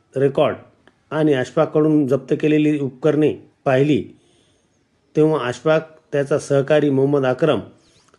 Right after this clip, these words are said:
आणि इतर तिघांची इंटरनेट कॉलद्वारे एक दुसऱ्यांना संपर्क केल्याचे आढळून आले. एसआयटीने या चौघांच्या मालमत्तेवर धाड टाकली. या दरम्यान मतदार यादीत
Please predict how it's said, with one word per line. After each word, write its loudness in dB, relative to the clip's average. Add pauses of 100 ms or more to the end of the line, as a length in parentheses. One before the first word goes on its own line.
आणि 0
इतर -2 (180)
तिघांची 0 (640)
इंटरनेट 0 (200)
कॉलद्वारे 2 (300)
एक -2
दुसऱ्यांना 2
संपर्क -2
केल्याचे 0
आढळून 2
आले. 2 (960)
एसआयटीने 2
या 2
चौघांच्या 2
मालमत्तेवर 0
धाड -2
टाकली. -4 (600)
या 2
दरम्यान 2 (320)
मतदार 0
यादीत 0